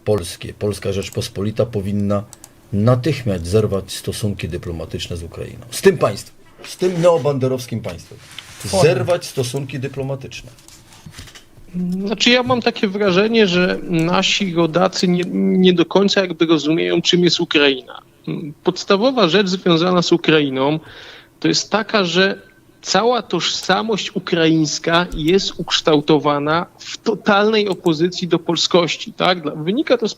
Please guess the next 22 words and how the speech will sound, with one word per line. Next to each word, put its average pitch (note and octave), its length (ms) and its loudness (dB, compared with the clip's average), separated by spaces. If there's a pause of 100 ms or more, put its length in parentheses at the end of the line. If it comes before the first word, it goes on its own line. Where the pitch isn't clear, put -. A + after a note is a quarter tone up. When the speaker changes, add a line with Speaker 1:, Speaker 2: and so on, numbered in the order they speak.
(160)
Speaker 3:
z - 80 -10
prostego A3 480 -2
historycznego F#3+ 680 0
faktu. - 480 -2 (520)
Tożsamość - 540 0
ukraińska F#3 600 2
została F#3 480 2
ukształtowana E3 720 2
w C#3+ 60 -4
dziewiętnastym D3+ 680 0
wieku D#3 320 0
przez C#3 280 0
zaborcę D3 460 0
austriackiego, F3 1000 -2
a D3 100 -4 (260)
później, D#3+ 340 2
kiedy, C#3 260 -2
kiedy, - 240 -6
kiedy D3 280 0
brakło D#3 400 2
Imperium D#3 460 0
Austro-Węgierskiego, D3+ 1200 2